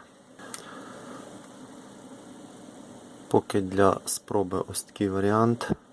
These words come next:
Це щоб так довго не мучитись. Відрізав, зробив надрізи там і там, просто щоб зайшов шлейф і були потрібні лінії нам.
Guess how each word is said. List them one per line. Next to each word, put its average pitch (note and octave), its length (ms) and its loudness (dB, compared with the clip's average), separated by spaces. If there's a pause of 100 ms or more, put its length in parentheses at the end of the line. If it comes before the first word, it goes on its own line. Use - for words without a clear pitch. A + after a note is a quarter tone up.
(320)
Це G2+ 80 -6
щоб - 280 -8
так G2 220 2
довго F#2+ 340 6
не F#2+ 100 6
мучитись. - 760 0 (3250)
Відрізав, F#2 720 2 (460)
зробив F#2+ 400 6
надрізи F2+ 400 2
там F2 300 -2
і - 20 0
там, - 280 2
просто - 320 0
щоб - 220 -2
зайшов F#2 360 2
шлейф A#2+ 440 4
і - 80 4
були F#2+ 280 2
потрібні F#2+ 540 0
лінії E2+ 420 4
нам. D#2 280 0